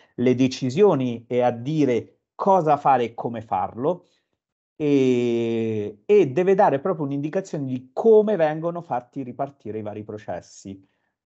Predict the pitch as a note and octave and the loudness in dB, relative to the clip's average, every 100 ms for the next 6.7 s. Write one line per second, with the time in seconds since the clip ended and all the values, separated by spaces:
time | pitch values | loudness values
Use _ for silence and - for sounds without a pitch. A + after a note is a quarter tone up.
0 | - C#3 E3+ G3+ F#3+ - F3 D#3 B2 A#2 | -8 -2 0 2 0 0 4 4 4 0
1 | A#2 G#2+ - - A#2+ A2 - A2 G#2+ A#2+ | -4 -6 -10 -6 -4 -2 -4 -6 -6 -8
2 | A2+ A2+ A2 A2 G#2+ G#2+ G#2 G#2 G2+ G2+ | -8 -8 -6 -4 -4 -4 -2 -2 -2 -2
3 | G2 G2+ G2 D#2 G#2+ F#2+ F#2+ A2+ G2+ - | -4 -8 -14 -12 -8 -8 -6 -4 -4 -6
4 | G#2 G#2 G#2+ G#2 G#2 F#2+ F#2+ F#2+ F#2+ F#2+ | -12 -8 -6 -6 -6 -8 -8 -8 -6 -6
5 | F#2+ F#2 F2+ F2+ - - _ B2 A2+ F3 | -8 -10 -12 -14 -18 -20 _ -4 -2 -4
6 | E3 B2 G#2 A#2 D3+ D3+ | -4 -4 -4 -2 -2 -2